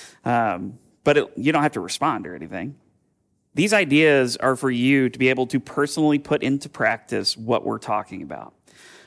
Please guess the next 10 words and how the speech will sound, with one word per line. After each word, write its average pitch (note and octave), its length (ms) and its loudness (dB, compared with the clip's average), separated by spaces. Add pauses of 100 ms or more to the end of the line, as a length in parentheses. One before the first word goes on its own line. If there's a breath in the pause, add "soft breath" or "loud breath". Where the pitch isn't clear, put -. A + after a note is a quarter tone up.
Our D3 160 2
goal C#3+ 400 6
is B2 200 2
to - 60 -8
give C3 120 -2
you B2+ 80 0
something C3 420 0
fairly C3+ 380 2
attainable, D3+ 500 0
small, C#3 720 0